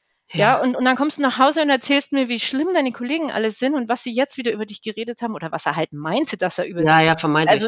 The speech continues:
Speaker 1: es war
Speaker 2: Mhm.
Speaker 1: ja nicht, äh, wirklich so, aber,
Speaker 2: Nee.
Speaker 1: ähm, nur, also nur so, nur so, die ganze
Speaker 2: Mhm.
Speaker 1: Zeit. Und dann, ähm, habe ich ihn irgendwann überredet, dass er jetzt bitte einfach zu Hause bleibt, weil er einfach nicht arbeitsfähig war.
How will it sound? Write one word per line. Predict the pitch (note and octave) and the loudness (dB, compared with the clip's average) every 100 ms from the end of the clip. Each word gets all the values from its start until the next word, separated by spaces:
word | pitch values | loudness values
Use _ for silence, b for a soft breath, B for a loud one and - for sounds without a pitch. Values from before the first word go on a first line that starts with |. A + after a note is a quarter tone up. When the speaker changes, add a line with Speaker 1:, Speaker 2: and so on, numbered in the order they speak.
| G3+ | 2
Speaker 1:
es | E3+ | 4
war | A3 | 4
Speaker 2:
Mhm. | |
Speaker 1:
ja | C4+ | 4
nicht, | G#3+ G3+ - _ | 2 -2 -4 _
äh, | F#3+ F3 G3+ | -12 -12 -8
wirklich | A3+ D4 G#3 F#3+ | -6 -6 -6 -10
so, | - E3 | -8 -2
aber, | G3+ G#3 G#3 | 4 4 6
Speaker 2:
Nee. | G#3 D#3 - - _ _ _ | 4 4 -4 -14 _ _ _
Speaker 1:
ähm, | - A3+ A3+ A3 - - - D#3+ | 6 6 6 -4 -8 -18 -20 -2
nur, | B3+ D4 G4 - | 2 4 4 4
also | C4+ | 6
nur | C#4 C#4+ F4 A4 G#4+ | 6 8 6 6 6
so, | E4 C#4+ | 4 4
nur | C4 D4+ G4+ A4+ G4 B3 | 4 6 6 6 4 -2
so, | - G3 - b b _ A#3 | -10 -10 -12 b b _ -6
die | |
ganze | A3 D4 D#4+ D#3 | 2 2 4 2
Speaker 2:
Mhm. | |
Speaker 1:
Zeit. | G3 G3 - | 2 0 -2
Und | G#3+ A#3 | -2 2
dann, | B3 C#4 B B B B _ - | 2 0 B B B B _ 0
ähm, | A#3+ A#3 A3+ G#3 B B _ _ _ _ _ - | 2 2 0 -4 B B _ _ _ _ _ -4
habe | F#3 - | -4 -2
ich | B3+ B3+ | -4 -2
ihn | - | 0
irgendwann | B3 D4 A#3+ | 2 2 0
überredet, | G#3+ G#3+ G#3+ A3+ G#3 | -2 -4 -2 -2 -4
dass | G3 | -6
er | G3+ | -8
jetzt | - - | -10 -6
bitte | B3 - - | -6 -2 -2
einfach | A3 A3+ A3+ | 0 -4 -8
zu | - - - | -8 -10 -4
Hause | G3 F4 C#4 | 2 2 0
bleibt, | F3+ E3+ F#3 | -2 -2 0
weil | F#3+ | 0
er | G3 - A#3+ | 0 -2 -2
einfach | C4+ E4 - | 0 -2 -4
nicht | A3+ B3+ - _ | -2 -2 -2 _
arbeitsfähig | G#3+ F#4+ E4+ - - D#3+ D#3 - | -4 -2 -4 -6 -12 -12 -12 -6
war. | C#3+ - | -6 -6